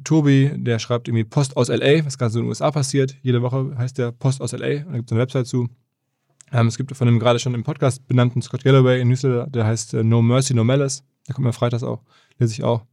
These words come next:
Ich lese, ähm, äh, häufig Finanzszene oder Finance Forward, also Fi-, Fintech-Newsletter,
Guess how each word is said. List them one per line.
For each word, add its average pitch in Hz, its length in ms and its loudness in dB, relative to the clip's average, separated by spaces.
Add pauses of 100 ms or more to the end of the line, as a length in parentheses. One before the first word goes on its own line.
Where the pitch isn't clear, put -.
(520)
Ich 107 120 -4
lese, 120 300 -2
ähm, 107 220 -2 (920)
äh, 107 280 -4 (360)
häufig 120 300 -2
Finanzszene 135 720 4
oder 113 160 2
Finance 117 360 0
Forward, 139 360 2 (480)
also 110 240 0
Fi-, 127 280 -2
Fintech-Newsletter, 131 800 0